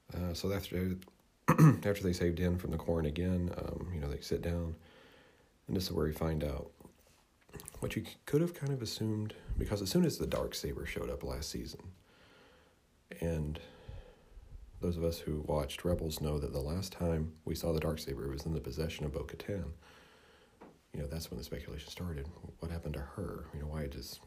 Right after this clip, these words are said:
Moff Gideon have it? My spe-, my belief was, you know, when we heard the Katie Sackhoff rumors, that, okay,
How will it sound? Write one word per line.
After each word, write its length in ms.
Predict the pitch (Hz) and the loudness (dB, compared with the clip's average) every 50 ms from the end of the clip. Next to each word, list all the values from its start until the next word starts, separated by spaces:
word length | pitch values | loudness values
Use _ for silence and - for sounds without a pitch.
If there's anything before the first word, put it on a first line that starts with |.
| - - - | -16 -8 -4
Moff 180 | 80 71 71 - | -4 -4 -2 -2
Gideon 300 | - 113 - - - 73 | -2 -2 -2 -2 -4 -6
have 240 | 73 - - - - | -6 -8 -8 -10 -12
it? 140 | - - - - - _ - - - - - - - - - - - - - - - - - _ _ _ _ _ _ _ - - - | -12 -14 -14 -18 -20 _ -20 -20 -20 -20 -20 -20 -20 -20 -20 -20 -20 -20 -20 -20 -20 -20 -20 _ _ _ _ _ _ _ -20 -16 -10
My 200 | - 98 113 143 | -6 -2 0 0
spe-, 280 | 160 - - - - - - - - - | 0 0 -2 -6 -8 -8 -10 -14 -12 -8
my 120 | 143 165 165 | -6 -4 -4
belief 440 | 131 104 87 85 76 76 73 - - | -2 0 0 0 0 0 -4 -4 -2
was, 460 | 82 80 82 82 78 80 - - - - - - - - - - - - - - - - _ _ _ - | -2 0 0 -2 -2 -4 -6 -8 -12 -14 -18 -20 -18 -16 -12 -12 -10 -12 -12 -14 -20 -20 _ _ _ -8
you 80 | - - | -6 -4
know, 80 | - 78 | -2 -2
when 180 | 73 - - | -2 -2 -2
we 120 | 85 85 80 | -2 0 0
heard 200 | 85 92 90 - | 2 2 0 0
the 60 | - | 0
Katie 200 | - - 82 76 | 0 0 0 0
Sackhoff 440 | 76 - - - - 76 71 - - | 0 -2 -4 -4 -4 -6 -6 -8 -8
rumors, 320 | - - - 76 73 - | -8 -8 -8 -8 -8 -8
that, 200 | - 65 - - | -6 -6 -4 -2
okay, 360 | - 117 - - 71 - - | -2 -2 -2 -2 -4 -4 -6